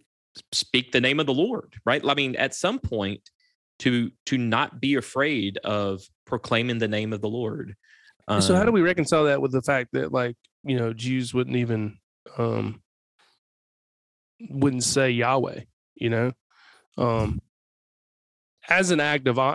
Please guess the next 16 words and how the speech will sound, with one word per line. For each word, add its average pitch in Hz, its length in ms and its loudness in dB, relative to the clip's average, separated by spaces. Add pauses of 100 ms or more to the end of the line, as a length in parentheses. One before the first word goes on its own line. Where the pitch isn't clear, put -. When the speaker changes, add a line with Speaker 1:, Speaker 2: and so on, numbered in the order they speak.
Speaker 2:
as 156 220 0
an 135 100 0
act 131 280 -2
of 117 180 -2 (160)
holding 131 380 2
his 113 160 0
name 117 420 0 (420)
Speaker 1:
Yeah. 110 200 0
Speaker 2:
in 113 200 0
reverence. 117 600 -2 (400)
Speaker 1:
But 147 100 2
they 156 60 2 (160)
used 185 160 2
Speaker 2:
Um, - 80 4
Speaker 1:
other 156 160 0
names 139 760 -2